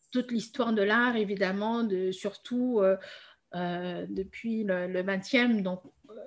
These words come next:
le, l'abstraction aussi. Là, je ne l'ai pas beaucoup traité pendant cette, euh, cette conférence. Euh, évidemment, il y a des dialogues, une influence de,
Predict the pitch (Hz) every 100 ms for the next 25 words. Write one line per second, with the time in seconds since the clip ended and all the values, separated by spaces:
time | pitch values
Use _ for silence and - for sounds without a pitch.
0 | 349 240 185 180 185 202 202 - 214 196
1 | - 277 254 226 - 285 285 - - 196
2 | 190 196 196 202 208 233 233 233 262 -
3 | 254 254 233 220 _ _ 208 196 202 196
4 | - 185 185 196 196 208 202 196 208 233
5 | 285 - - - - - 185 190 185 180
6 | 175 - 185 208 185 208 226 226 196 202
7 | 190 196 190 190 - 175 180 190 214 185
8 | 175 175 - 196 190 196 - 175 175 165